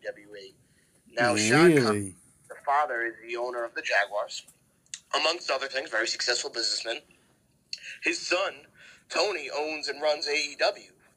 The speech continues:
Speaker 1: the competitor to W W E.
Speaker 2: Wow.
Speaker 1: What do you think of that?
Speaker 2: That's very, I mean, well, is that,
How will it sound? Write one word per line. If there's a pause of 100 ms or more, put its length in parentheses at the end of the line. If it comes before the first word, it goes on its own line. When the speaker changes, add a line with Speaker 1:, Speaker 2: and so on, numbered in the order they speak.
Speaker 1:
the
competitor
to
W
W
E. (540)
Speaker 2:
Wow.
Speaker 1:
What
do
you
think
of (140)
that? (1160)
Speaker 2:
That's
very,
I
mean,
well, (100)
is
that,